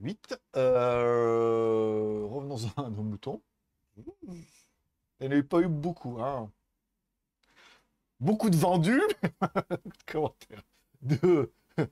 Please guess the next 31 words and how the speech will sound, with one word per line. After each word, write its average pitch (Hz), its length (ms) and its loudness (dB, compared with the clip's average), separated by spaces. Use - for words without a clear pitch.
quatre, 170 480 0
six, - 680 -2
huit. 202 400 -2
Le 160 160 4
huit, 233 280 2
c'est 214 640 0
Sunflower. 226 1300 2
Vraiment 214 380 -2
très 139 220 -4
intéressant, 254 560 -2
ce - 160 -8
gadget. 120 560 -4
Ah 285 80 0
bah 339 140 4
non. 233 200 2
<laughs> - 60 2
Ah 269 200 2
bah 233 160 4
non. 254 260 4
Bah - 100 2
non, 370 60 4
on 160 60 2
a 139 80 6
dit, 135 120 0
il 165 60 -2
faut 147 100 -6
mettre 147 240 -2
le 135 120 4
nom 139 200 -2
du 139 100 -6
commentaire. 135 420 -2